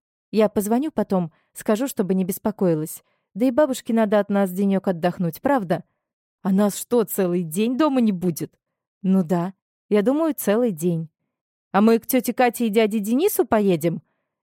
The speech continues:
«Нет, нет, мы просто целый день будем с дядей Женей гулять. Одевайся быстрей, не копайся». Так они и выскочили из дома, даже не позавтракав.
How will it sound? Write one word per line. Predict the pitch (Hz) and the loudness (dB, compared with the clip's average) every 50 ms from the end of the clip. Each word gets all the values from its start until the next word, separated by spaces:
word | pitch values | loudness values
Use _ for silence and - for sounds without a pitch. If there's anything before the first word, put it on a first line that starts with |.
| _ _ | _ _
«Нет, | - 214 240 262 262 220 160 - _ _ _ _ _ _ _ _ _ - | -2 0 2 4 2 2 0 -2 _ _ _ _ _ _ _ _ _ -8
нет, | - 254 269 247 - 202 | -2 0 0 0 2 2
мы | 220 233 | 0 0
просто | 226 311 320 294 - - 285 | 0 0 -2 -2 -2 -6 -6
целый | - - 294 277 277 269 240 | -4 -2 -2 0 0 0 0
день | 247 339 339 277 | 0 0 0 0
будем | 196 254 240 226 220 208 | -2 -2 0 0 0 -2
с | 175 | 0
дядей | 175 220 220 208 202 202 | 0 0 0 2 0 -2
Женей | 175 160 175 175 165 165 170 | 0 0 0 0 0 -2 -2
гулять. | 160 175 175 175 170 165 160 - - - _ _ _ _ _ _ _ | -2 0 0 2 2 0 -2 -6 -12 -20 _ _ _ _ _ _ _
Одевайся | - 294 294 330 294 196 175 - 196 | -2 0 2 2 2 0 0 -2 -4
быстрей, | 160 190 180 - - - 180 165 - - - _ _ | -4 -4 -4 -4 -6 -6 -6 -6 -6 -10 -14 _ _
не | - 233 247 | -2 -2 0
копайся». | - - 240 - - 165 165 - - - - 175 - _ _ _ _ _ _ _ _ _ _ _ _ _ _ _ | 0 0 -2 -2 -2 -4 -4 -4 -8 -10 -12 -14 -20 _ _ _ _ _ _ _ _ _ _ _ _ _ _ _
Так | - 311 - - 269 | -4 -4 -2 0 0
они | 226 220 226 226 | 0 2 0 0
и | - - 233 226 | -2 -2 -2 -2
выскочили | 196 180 185 165 - - 170 - - 190 175 165 | 0 -2 -2 -4 -4 -6 -8 -6 -4 -4 -2 -2
из | 170 170 170 | -2 -4 -2
дома, | 170 240 277 269 208 175 160 - _ _ _ _ | 0 0 0 2 0 -2 -2 -4 _ _ _ _
даже | - 175 185 180 160 190 185 | -2 0 0 0 2 0 -2
не | 180 - | -2 -2
позавтракав. | - 196 190 170 190 175 156 - - 170 - - 165 165 - - _ | -2 -2 -2 0 -2 -4 -4 -6 -10 -10 -8 -8 -10 -10 -10 -16 _